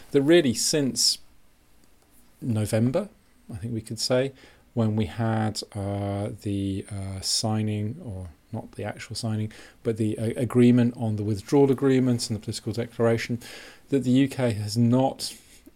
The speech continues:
been happy about that, but hasn't known what to do, even though the options have been clear, namely to accept the deal,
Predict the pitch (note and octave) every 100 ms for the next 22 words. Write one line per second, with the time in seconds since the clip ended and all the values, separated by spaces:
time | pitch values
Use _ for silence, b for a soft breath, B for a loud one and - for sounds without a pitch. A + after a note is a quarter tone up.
0 | - A#2 G#2 D3 - C3+ B2+ - A2 A2
1 | C#3 C3+ C3 - - B B B - B2+
2 | - B2 C3+ A#2+ A2+ A2 A2 - - G#2+
3 | D3+ A2 F#2+ B B - D3+ D#3 C3 A#2
4 | G#2+ A#2 A#2 - A#2+ A2 - A2+ A2 A2
5 | G2+ - D3 A2+ - _ A2+ A2+ A2 G#2
6 | G#2 G#2 B B B _ - A2 - A#2+
7 | A2+ - B2 C3+ D3+